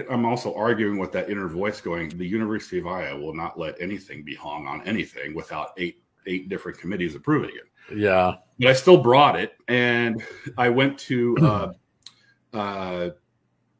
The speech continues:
Speaker 1: the, uh, the, the pediatric wing and the oncology wing,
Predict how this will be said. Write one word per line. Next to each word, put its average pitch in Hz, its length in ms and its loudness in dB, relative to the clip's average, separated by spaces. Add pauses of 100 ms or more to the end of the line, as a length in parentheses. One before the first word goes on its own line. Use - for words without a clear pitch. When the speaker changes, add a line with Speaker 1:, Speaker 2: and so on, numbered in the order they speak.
(540)
Speaker 1:
the, 110 320 -2
uh, 95 280 -8 (560)
the, 113 100 -8
the 95 300 -10
pediatric 107 600 -6
wing 98 340 -4
and 87 140 -8
the 87 40 -8
oncology 85 540 -6
wing, 78 280 -16